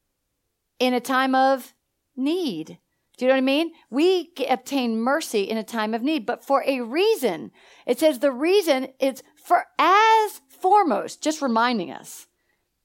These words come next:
of what? Of sinners, Jesus Christ might show forth and display all his perfect long-suffering and patience for an example to encourage those who would thereafter believe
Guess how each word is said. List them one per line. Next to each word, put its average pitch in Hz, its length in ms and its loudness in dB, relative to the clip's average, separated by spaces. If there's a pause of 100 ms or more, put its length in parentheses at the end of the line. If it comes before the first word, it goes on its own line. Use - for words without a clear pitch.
(220)
of 226 200 0
what? 226 460 2
Of 220 160 0
sinners, 214 640 -2 (300)
Jesus 339 680 0
Christ - 680 -2 (1160)
might 254 640 0
show 262 440 2
forth 226 580 -2
and 208 140 -4
display 202 580 -2 (140)
all 214 280 4
his 208 200 -6
perfect 202 360 -6
long-suffering 185 720 -8 (680)
and 240 240 0
patience 294 680 -2 (280)
for 254 220 2
an 254 100 0
example 269 580 -2
to 262 220 -4
encourage 277 680 -2
those 185 540 0 (400)
who 277 140 -2
would 226 220 2
thereafter 254 600 0
believe 226 500 -4